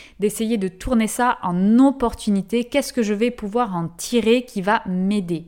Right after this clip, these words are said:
Ça, c'est numéro un. Numéro deux, avoir une bonne organisation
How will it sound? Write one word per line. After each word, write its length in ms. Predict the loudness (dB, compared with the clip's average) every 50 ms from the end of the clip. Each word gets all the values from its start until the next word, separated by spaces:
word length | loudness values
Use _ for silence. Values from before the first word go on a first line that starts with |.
| _ _ -20
Ça, 200 | -10 -8 -8 -8
c'est 140 | -6 -6 -4
numéro 400 | -2 -2 -2 -4 -4 -8 -10 -2
un. 280 | 0 2 2 0 0 -6 -18 _ _ -20 -20 -20 -20 -20 -20 -20 -20 -20 -14 -2 2
Numéro 420 | 4 6 6 6 6 6 4 2
deux, 280 | 2 2 0 -2 -2 -2 -2
avoir 320 | -2 -2 0 0 0 0 0
une 180 | -2 -4 -4 -8 -8 0 4
bonne 240 | 4 4 6 4
organisation 880 | 2 2 2 0 0 0 0 -2 -2 -4 -4 -4 -6 -2 -2 -2 -2